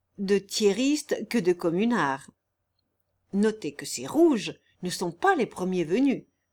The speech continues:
Ce sont parfois des gens de haute culture, voire des ministres. Mais les Européens ne s'arrêtent pas à leur civilisation, pour eux superficielle. « Grattez le russe »,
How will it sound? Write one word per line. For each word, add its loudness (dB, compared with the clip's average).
Ce -12
sont -2
parfois -4
des -2
gens -2
de -6
haute 2
culture, 0
voire -2
des -2
ministres. 0
Mais 0
les 0
Européens 0
ne -2
s'arrêtent -6
pas -4
à -2
leur -4
civilisation, -2
pour -2
eux 4
superficielle. « -6
Grattez 0
le 0
russe », -2